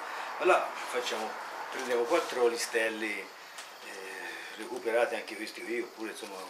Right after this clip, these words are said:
qualcosa, se non ce l'avete potete anche comprarlo, e comunque sono quattro listelli dello spessore che volete, basta che siano almeno uguali o superiori a quello della,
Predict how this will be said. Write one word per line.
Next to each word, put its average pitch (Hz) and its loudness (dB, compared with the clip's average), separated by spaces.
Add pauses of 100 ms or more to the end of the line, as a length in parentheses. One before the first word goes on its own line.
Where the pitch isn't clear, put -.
(520)
qualcosa, 98 -4 (220)
se 104 -14
non 98 -12
ce 104 -8
l'avete 107 -4
potete 95 -8
anche - -8
comprarlo, - -2 (380)
e 147 -6
comunque 110 -4
sono 95 -8
quattro 131 2
listelli 92 -4 (400)
dello 113 -4
spessore 110 -2
che 110 -4
volete, 110 -4 (500)
basta 113 0
che 107 -4
siano 107 -2 (420)
almeno 117 0
uguali 120 8
o 113 -2
superiori 113 2
a 107 -2
quello 104 -8
della, 98 -4